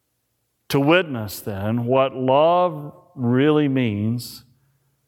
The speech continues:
as it's willing to die for those whom he loves,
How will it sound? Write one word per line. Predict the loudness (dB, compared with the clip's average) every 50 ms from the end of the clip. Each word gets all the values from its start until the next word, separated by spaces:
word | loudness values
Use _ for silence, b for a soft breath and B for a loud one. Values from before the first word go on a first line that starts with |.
| _ _ _ _ _ _ _ _ -4
as | -4 -4 -4 -6
it's | -8 -6 -2
willing | 0 2 2 2 2 2 0 -2
to | -4 -4 -6
die | -4 -2 0 0 2 2 2 2 0 0 -4
for | -6 -4 -2 -2 0
those | 2 2 2 4 4 2 0 0 -2 -4 -8 -8
whom | -6 -6 -4 -2
he | -4 -2
loves, | -2 -2 -2 -2 -2 -2 -4 -4 -6 -10 -14 -16 -18